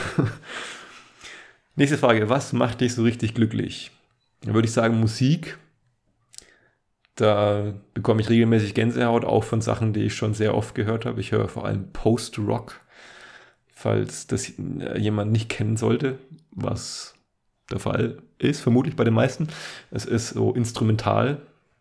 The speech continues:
Rock, also Gitarrenwände, sag ich dazu immer gern. Und ich, ähm,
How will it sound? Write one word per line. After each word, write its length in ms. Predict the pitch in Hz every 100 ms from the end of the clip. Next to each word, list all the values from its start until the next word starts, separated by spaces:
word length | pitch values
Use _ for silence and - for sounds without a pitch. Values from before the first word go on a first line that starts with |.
| _ _ _ _ _ - _ -
Rock, 400 | 113 - - -
also 200 | 107 101
Gitarrenwände, 1300 | 107 - 110 120 120 123 117 - - 104 95 127 131
sag 180 | 117 113
ich 60 |
dazu 220 | 110 113 123
immer 160 | 117
gern. 260 | 117 117 120
Und 240 | 107 107 - - - - - - _ _
ich, 340 | - - -
ähm, 580 | - 104 107 107 104 101